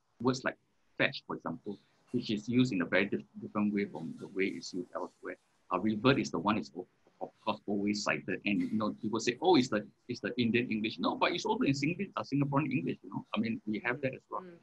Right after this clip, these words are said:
Speaker 1: And there are all, all these words, eh, they're not necessarily technically wrong, because if you were to start to look into the, uh, even O E D, uh, it is expressly even included there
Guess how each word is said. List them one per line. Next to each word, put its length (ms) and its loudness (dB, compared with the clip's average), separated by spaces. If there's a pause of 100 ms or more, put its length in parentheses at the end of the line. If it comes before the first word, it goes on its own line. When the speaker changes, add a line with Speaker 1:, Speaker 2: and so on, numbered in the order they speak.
(140)
Speaker 1:
And 120 6
there 80 8
are 60 6
all, 220 4
all 100 6
these 220 2
words, 400 4
eh, 60 0 (120)
they're 140 8
not 180 10
necessarily 960 2 (460)
technically 680 4 (420)
wrong, 500 4 (320)
because 500 2 (100)
if 160 2
you 280 2 (200)
were 100 0
to 120 -6
start 360 0
to 60 -4
look 260 0 (260)
into 340 -6 (260)
the, 440 -8 (1080)
uh, 160 0
even 360 -2
O 160 2
E 100 4
D, 260 -2 (360)
uh, 180 -2 (100)
it 160 4
is 200 0 (500)
expressly 600 2
even 360 2 (400)
included 460 2
there 260 4